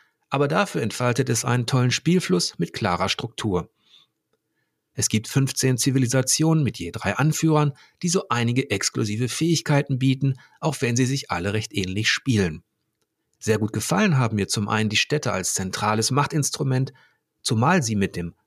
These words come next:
Andocken auf der Karte toll als Metropolen visualisiert werden. Zum anderen sorgt die kulturelle Übernahme für eine alternative Eroberung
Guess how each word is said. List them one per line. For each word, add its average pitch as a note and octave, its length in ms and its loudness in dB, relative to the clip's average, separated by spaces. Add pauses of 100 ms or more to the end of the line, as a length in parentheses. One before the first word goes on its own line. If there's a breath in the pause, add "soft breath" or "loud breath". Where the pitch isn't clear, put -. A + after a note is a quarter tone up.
(100)
Andocken C3 480 0
auf D3 120 -2
der B2 120 -2
Karte D3 520 0 (340 soft breath)
toll E3 220 2
als D#3 280 2
Metropolen G#2 720 -2 (180)
visualisiert G#2+ 760 0
werden. E2+ 340 -8 (840)
Zum G#2+ 160 -2
anderen F3+ 420 2 (240 loud breath)
sorgt A#2+ 280 0
die A#2 120 -2
kulturelle C#3+ 500 2
Übernahme C#3 560 2
für C#3 160 -4
eine A#2+ 320 -2
alternative D3 760 0
Eroberung G#2 580 2